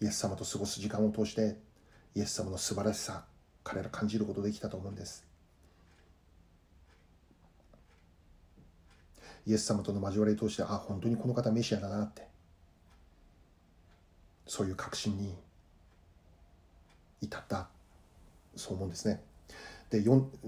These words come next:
その証拠として四十、四十節を見れば、二人の弟子のうちの一人のアンデレが自分の兄弟のシモンを見つけて、もうすぐに、えー、メシアに会ったって、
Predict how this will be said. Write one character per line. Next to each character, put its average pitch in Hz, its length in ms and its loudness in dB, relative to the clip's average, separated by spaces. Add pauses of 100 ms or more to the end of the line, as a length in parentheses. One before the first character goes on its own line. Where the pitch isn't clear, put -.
(120)
そ - 200 0
の 117 240 8 (280)
証 - 240 4
拠 120 80 4
と 123 100 4
し - 80 0
て 139 100 8
四 131 180 8
十、 120 240 2
四 120 160 6
十 139 80 6
節 110 240 0
を - 20 6
見 107 80 8
れ 101 80 2
ば、 110 180 2 (360)
二 - 180 6
人 127 80 6
の 113 80 6
弟 107 140 2
子 123 120 -2
の 117 60 4
う 110 60 4
ち 117 100 -2
の 123 80 0
一 - 60 -4
人 131 140 2
の 117 220 4
ア 117 80 6
ン 123 60 4
デ 110 100 2
レ 107 80 6
が 131 220 2 (1300)
自 110 140 2
分 107 100 8
の 107 80 8
兄 107 140 2
弟 107 120 6
の 104 120 0
シ - 140 0
モ 113 100 6
ン 107 40 8
を - 20 4
見 107 100 4
つ - 80 -2
け - 80 4
て、 107 120 4
も - 40 -6 (440)
う - 20 -6
す - 180 2
ぐ 147 100 6
に、 101 140 4 (1400)
え - 80 -8
ー、 - 40 -4
メ 175 140 2
シ - 140 2
ア - 40 4
に 143 120 6
会 - 60 2
っ - 20 -6
た - 100 4
っ - 80 -2
て、 - 240 -12